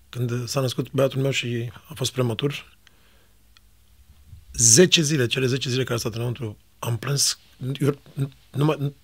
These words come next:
până atunci am mai plânsesem de, cred că de patruzeci de ani. Aveam patruzeci și nouă de ani și nu, n-am mai plâns și am plâns câte, plângeam câte zece ore pe zi. Uite și acum m-am, m-am emoționat și am slăbit în zece zile paisprezece, paisprezece kilograme.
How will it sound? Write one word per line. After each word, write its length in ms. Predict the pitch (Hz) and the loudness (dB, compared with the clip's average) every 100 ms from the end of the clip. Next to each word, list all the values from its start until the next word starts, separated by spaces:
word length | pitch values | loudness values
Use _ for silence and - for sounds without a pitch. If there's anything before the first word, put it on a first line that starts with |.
| - - | -20 -4
până 160 | 147 | 0
atunci 240 | 151 165 151 | 2 4 4
am 80 | |
mai 100 | 160 | 2
plânsesem 420 | 147 131 151 151 139 | 0 -2 0 0 0
de, 140 | 127 - | -4 -6
cred 120 | 143 | -8
că 60 | 135 | -6
de 140 | 131 - - | -8 -10 -12
patruzeci 340 | - 131 127 120 | -8 -6 -6 -6
de 80 | 123 | -8
ani. 180 | 110 - - - - - _ _ - | -10 -14 -20 -20 -20 -20 _ _ -12
Aveam 220 | 127 139 | -4 -2
patruzeci 200 | 143 135 | 0 0
și 60 | |
nouă 120 | 139 127 | 2 2
de 60 | |
ani 100 | 143 | 2
și 100 | - | 2
nu, 120 | 139 143 | 0 0
n-am 80 | 143 | -2
mai 120 | 127 | 0
plâns 180 | 165 - | 2 2
și 220 | - - - - - - - | 2 -2 -12 -20 -20 -20 -10
am 220 | - 135 | -4 -4
plâns 280 | 120 160 - | -2 -2 -2
câte, 320 | 147 131 131 - - | -2 -6 -6 -6 -14
plângeam 260 | 127 131 147 | -6 -4 -4
câte 140 | - | -2
zece 240 | 139 156 156 | -2 0 0
ore 120 | 143 | 0
pe 120 | 131 | -2
zi. 400 | 107 123 170 - - _ - - - - - _ - - - | -2 -2 -2 -8 -20 _ -20 -20 -20 -20 -20 _ -20 -20 -12
Uite 120 | 120 | -4
și 100 | - | -2
acum 200 | 139 123 | -2 -8
m-am, 320 | 113 107 104 - | -8 -10 -14 -14
m-am 160 | 101 107 | -14 -12
emoționat 400 | 107 - 120 143 | -10 -8 -6 -2
și 140 | - | 2
am 60 | 135 | 4
slăbit 440 | - 135 135 180 | 2 2 2 0
în 340 | 160 139 123 127 - - 120 | 2 0 0 -6 -14 -14 -6
zece 360 | 113 156 143 | -2 0 0
zile 200 | 127 160 | 0 0
paisprezece, 400 | 165 165 165 - | 2 2 2 0
paisprezece 420 | 165 175 - 143 | 2 2 2 -4
kilograme. 360 | 143 131 120 | -4 -4 -6